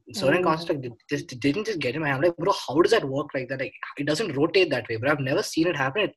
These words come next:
Speaker 1: it can't be possible." Like, it, it's, like, stuff like that, hard to
Speaker 2: Yeah.
Speaker 1: con-, concept,
Speaker 2: Yeah, yeah,
Speaker 1: uh,
Speaker 2: yeah.
Speaker 1: con-,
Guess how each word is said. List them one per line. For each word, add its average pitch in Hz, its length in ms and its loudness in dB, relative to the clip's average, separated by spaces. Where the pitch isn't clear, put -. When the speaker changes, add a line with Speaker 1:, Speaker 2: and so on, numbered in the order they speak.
Speaker 1:
it 143 180 -4
can't 151 200 0
be 147 80 2
possible." 113 480 -6
Like, 123 200 0
it, 156 180 6
it's, 151 260 2
like, 160 260 2
stuff 160 240 -2
like 147 80 2
that, 123 100 0
hard 135 320 2
to 175 80 8
Speaker 2:
Yeah. 202 140 4
Speaker 1:
con-, 117 240 -2
concept, 117 360 -8
Speaker 2:
Yeah, 190 220 6
yeah, 190 120 8
Speaker 1:
uh, 175 140 4
Speaker 2:
yeah. 170 60 -4
Speaker 1:
con-, - 200 -8